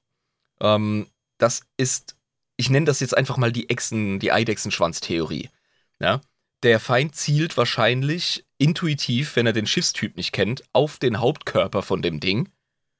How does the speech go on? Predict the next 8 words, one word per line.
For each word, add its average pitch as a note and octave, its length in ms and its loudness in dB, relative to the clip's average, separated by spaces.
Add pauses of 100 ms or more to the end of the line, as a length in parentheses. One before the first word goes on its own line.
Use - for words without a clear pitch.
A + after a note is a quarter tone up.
(280)
was B2 200 0
es C#3 100 -6
dir C#3 280 4 (100)
möglich A#2+ 440 0
macht, - 540 -4 (220)
bei A2 320 6
heftiger B2+ 360 0
Beschädigung A2+ 720 0